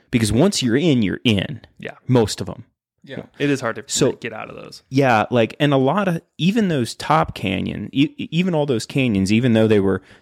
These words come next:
Speaker 1: they weren't bolted, there was an anchor off of a tree. I think to get into Shenanigans, there was a tree
Speaker 3: Oh.
Speaker 1: that
Speaker 3: Yeah.
Speaker 1: was, or
Speaker 3: Yeah.
Speaker 1: that was, um, that was used for your wrap. What they could do is they could,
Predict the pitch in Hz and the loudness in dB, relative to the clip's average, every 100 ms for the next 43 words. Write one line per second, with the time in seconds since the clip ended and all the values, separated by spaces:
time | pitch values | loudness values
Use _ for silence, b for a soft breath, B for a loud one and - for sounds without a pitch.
0 | - 107 113 90 98 113 - 110 95 - | -4 0 0 0 2 2 2 -4 -4 -12
1 | _ _ _ _ - 120 113 107 101 98 | _ _ _ _ -14 0 2 2 0 0
2 | 110 113 113 110 101 95 - 90 - - | 0 -2 0 0 2 0 0 -8 -8 -8
3 | - 143 147 95 131 - - 117 95 156 | -4 0 0 0 -6 -8 -4 -4 0 -2
4 | - 120 123 110 95 - 107 110 95 95 | 0 2 2 2 0 0 2 2 0 -2
5 | 95 98 92 - - - 110 101 98 - | -2 -2 -2 -8 -10 -4 0 0 0 -6
6 | 120 - _ - 104 104 98 - 110 98 | -16 -20 _ 0 2 2 0 0 0 2
7 | 107 104 92 92 85 87 98 _ _ _ | 0 0 0 -2 -2 -4 -8 _ _ _
8 | _ - 107 98 101 98 - _ - 92 | _ -2 0 2 2 2 -4 _ -8 -4
9 | 82 80 - - _ b b b b b | -4 -4 -8 -14 _ b b b b b
10 | b _ _ - 113 143 123 101 123 139 | b _ _ -2 0 0 -2 2 4 4
11 | 107 98 98 110 | 4 0 -2 -6